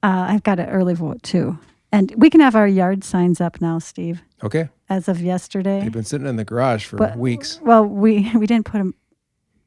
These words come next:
Speaker 1: put it up yesterday because it was snowing, so
Speaker 2: Am I gonna have
Speaker 1: mm.
Speaker 2: to melt a, melt the snow or something,
Speaker 1: Yeah, I don't know.
Speaker 2: or
Speaker 1: We're gonna have to
Speaker 2: get
Speaker 1: stick
Speaker 2: some
Speaker 1: it in the
Speaker 2: candles?
Speaker 1: snow. Oh, it's gonna be nerve-wracking, uh, next, t-, until Super Tuesday, till after Super Tuesday.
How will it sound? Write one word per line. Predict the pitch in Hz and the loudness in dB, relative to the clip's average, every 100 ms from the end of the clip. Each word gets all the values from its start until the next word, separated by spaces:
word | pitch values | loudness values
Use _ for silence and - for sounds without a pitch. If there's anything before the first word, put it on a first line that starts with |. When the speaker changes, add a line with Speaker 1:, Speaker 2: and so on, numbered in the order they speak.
| _ - | _ -8
Speaker 1:
put | 202 - | -6 -4
it | 180 | -6
up | 170 160 | -6 -6
yesterday | 170 160 - 170 - | -6 -6 -8 -10 -10
because | 170 - 175 | -10 -8 -8
it | 170 | -8
was | 165 160 | -12 -12
snowing, | - - - - - | -10 -6 -4 -4 -8
so | - | -6
Speaker 2:
Am | 104 | -4
I | 87 | -4
gonna | 107 | -2
have | 90 - | -2 -4
Speaker 1:
mm. | |
Speaker 2:
to | 104 | -6
melt | 101 104 113 | -4 -4 -6
a, | 113 113 _ | -12 -16 _
melt | - 113 | -10 -10
the | - | -12
snow | - 107 107 | -12 -10 -10
or | 117 | -12
something, | 117 113 | -8 -2
Speaker 1:
Yeah, | 208 | 0
I | 208 | 2
don't | 202 | 2
know. | 180 | 0
Speaker 2:
or | |
Speaker 1:
We're | 175 | 0
gonna | 175 170 | -2 -4
have | - | -6
to | |
Speaker 2:
get | 165 | -8
Speaker 1:
stick | 185 - | -8 -6
Speaker 2:
some | |
Speaker 1:
it | 196 | -2
in | 180 | -2
the | |
Speaker 2:
candles? | 170 127 | -2 -4
Speaker 1:
snow. | 190 180 175 - - | -6 -6 -8 -10 -10
Oh, | 190 185 175 165 165 170 - - - | -6 -4 -2 -2 -4 -6 -12 -20 -20
it's | - | -4
gonna | 247 254 | 2 4
be | 247 | 4
nerve-wracking, | 196 190 185 175 170 190 180 170 - - _ _ _ _ - 196 - | 2 0 -2 -4 -4 -4 -4 -4 -8 -20 _ _ _ _ -10 -10 -6
uh, | 196 185 175 175 _ | -6 -4 -6 -8 _
next, | 180 175 - - _ _ _ _ _ _ _ | -4 -4 -8 -18 _ _ _ _ _ _ _
t-, | - | 0
until | 233 240 247 | 6 8 8
Super | 330 - | 8 6
Tuesday, | 254 208 190 175 - - - | 6 4 2 -4 -6 -12 2
till | 247 | 6
after | 269 339 320 | 6 4 2
Super | 226 226 | 2 2
Tuesday. | 190 202 175 185 185 | 2 2 2 -2 -6